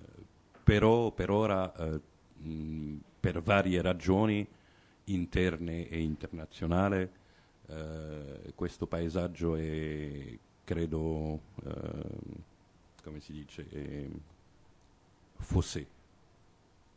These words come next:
È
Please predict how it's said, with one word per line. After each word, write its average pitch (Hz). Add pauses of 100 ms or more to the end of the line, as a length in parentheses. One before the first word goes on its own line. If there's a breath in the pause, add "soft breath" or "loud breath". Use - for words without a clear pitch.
(4000)
È 95